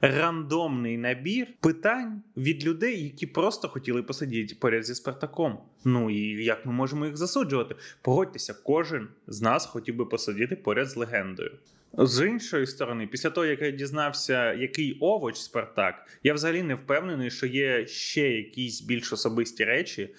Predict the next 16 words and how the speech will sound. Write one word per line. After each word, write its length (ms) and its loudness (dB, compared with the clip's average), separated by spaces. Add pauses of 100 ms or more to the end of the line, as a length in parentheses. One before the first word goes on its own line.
(160)
які 220 4
можуть 340 0
бути 240 -4
мені 600 -4
цікаві 520 2
як 200 -4
фанату. 480 -6 (280)
Чи 440 4
хотіли 380 2
б 140 -6
ви 200 0
задати 520 0
якесь 300 -2
питання 480 0
Спартаку 480 -6
Суботі? 540 -2